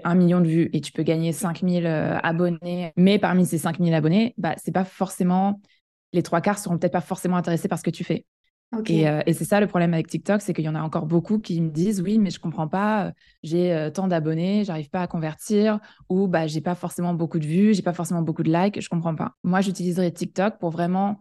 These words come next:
Speaker 1: te mettre en avant, gagner en visibilité, faire connaître ton business, et ensuite rediriger les gens vers une newsletter,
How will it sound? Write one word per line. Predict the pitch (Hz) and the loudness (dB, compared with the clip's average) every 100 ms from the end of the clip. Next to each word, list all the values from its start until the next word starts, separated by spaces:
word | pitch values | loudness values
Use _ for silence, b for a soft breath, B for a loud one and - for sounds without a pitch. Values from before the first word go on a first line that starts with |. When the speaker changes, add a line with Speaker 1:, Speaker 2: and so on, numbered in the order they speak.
| _ | _
Speaker 1:
te | 196 | -2
mettre | 190 202 214 | 0 0 0
en | 202 | 0
avant, | 165 156 | 0 -2
gagner | - 180 175 190 | -4 -4 -2 0
en | 196 | 0
visibilité, | 180 170 170 175 165 160 | -2 -2 -2 -2 -2 -4
faire | 156 165 | -4 -4
connaître | 185 185 180 170 | 0 0 -2 -4
ton | 175 | -2
business, | 160 151 165 214 - b b b | -4 -2 -2 -4 -8 b b b
et | 185 | -2
ensuite | 165 233 220 - | 0 -2 -4 -6
rediriger | 170 190 180 175 165 | 0 2 4 4 4
les | 165 156 | 2 2
gens | 180 233 - _ _ - | 2 0 -4 _ _ -6
vers | 160 185 185 | 0 2 2
une | 175 | 0
newsletter, | 156 165 160 156 | -2 -4 -2 -4